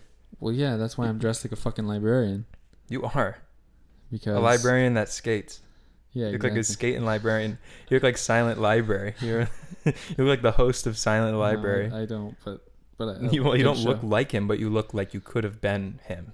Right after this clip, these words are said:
Speaker 2: You know what I mean?
Speaker 1: Maybe, maybe.
Speaker 2: You showed up for the audition.
Speaker 1: Yep. And they said, "No, we don't need a s-, we don't need someone who skates." I
Speaker 2: Oh,
Speaker 1: said, "Damn, I
Speaker 2: they
Speaker 1: shouldn't
Speaker 2: went
Speaker 1: have wore the Converse."
Speaker 2: And then they have to, they went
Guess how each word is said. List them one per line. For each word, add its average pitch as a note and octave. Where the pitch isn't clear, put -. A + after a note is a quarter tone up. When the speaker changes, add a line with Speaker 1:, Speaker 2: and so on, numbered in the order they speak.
Speaker 2:
You A2+
know A2
what G#2+
I G2+
mean? G#2
Speaker 1:
Maybe, G#2+
maybe. A2
Speaker 2:
You A2
showed G#2+
up G2+
for -
the G2+
audition. G2+
Speaker 1:
Yep. G#2+
And A2
they G#2+
said, G#2+
"No, G#2+
we G#2+
don't A2
need A2
a G#2
s-, -
we A2+
don't A2+
need A2+
someone G#2+
who A2
skates." -
I F#2+
Speaker 2:
Oh, -
Speaker 1:
said, F#2+
"Damn, -
I -
Speaker 2:
they -
Speaker 1:
shouldn't A2
Speaker 2:
went G2+
Speaker 1:
have G2+
wore G2
the G2
Converse." G2
Speaker 2:
And A2+
then G2+
they A2+
have G#2
to, -
they A2+
went G#2+